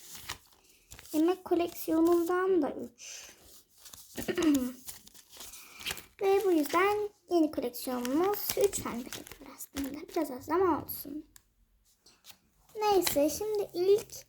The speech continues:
e, dondurma koleksiyonu başlayalım. Hmm, bu sefer gözüm açık. Ve bunu seçmek istiyorum.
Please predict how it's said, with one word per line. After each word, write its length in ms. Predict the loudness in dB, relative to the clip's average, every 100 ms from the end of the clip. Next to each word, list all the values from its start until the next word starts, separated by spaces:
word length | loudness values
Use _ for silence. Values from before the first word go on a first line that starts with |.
| _ _ -20 _ _ -4
e, 60 | 2 4 4
dondurma 420 | 4 4 4 4 0
koleksiyonu 540 | -8 -10 -10 -12 -12
başlayalım. 800 | -14 -14 -14 -16 -14 -14 -12 -14 -14 -14 -14 -16 -10
Hmm, 280 | -6 -2 -2
bu 40 |
sefer 300 | -2 4 4
gözüm 300 | 6 4 2
açık. 300 | 0 -4 -10 -10 -16 -16 -16 -16 -18 -20 -20 -4
Ve 200 | 4 4
bunu 120 | 4 -2
seçmek 400 | -8 -16 -18 -16
istiyorum. 600 | -14 -10 -8 -6 -8